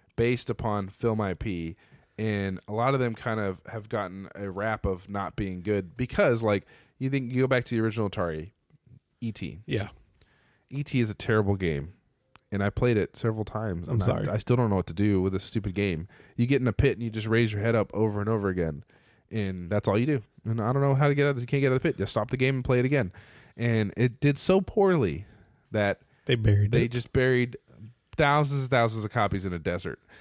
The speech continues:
Speaker 1: Um, and the reason it did poorly is 'cause they had to rush it out. And that's what the problem with a lot of these games that are based upon movies, when they, when they're trying to time it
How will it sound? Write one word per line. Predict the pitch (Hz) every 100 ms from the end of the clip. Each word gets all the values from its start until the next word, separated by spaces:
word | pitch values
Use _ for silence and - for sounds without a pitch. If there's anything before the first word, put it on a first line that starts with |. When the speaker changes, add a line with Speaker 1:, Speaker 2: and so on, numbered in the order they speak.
| - - -
Speaker 1:
Um, | 127 113 98 120
and | 139
the |
reason | 175 247
it | 190
did | 147
poorly | - 196 165
is | -
'cause | 135
they |
had | 135
to | 117
rush | 120 120
it | 120
out. | 104 -
And | 113
that's | 147 -
what | 143
the | 135
problem | - 170 143 113
with | 104
a |
lot | 107 120
of | 123
these | 120 98
games | 113 120 110
that | 117
are | 101
based | 101 98
upon | 107 107 98
movies, | 135 226 139 101 95 - - _ _ _ _ -
when | 131 131
they, | 113 -
when | 123
they're | 120
trying | - 143
to | 110
time | - 117 135 156
it | 180 -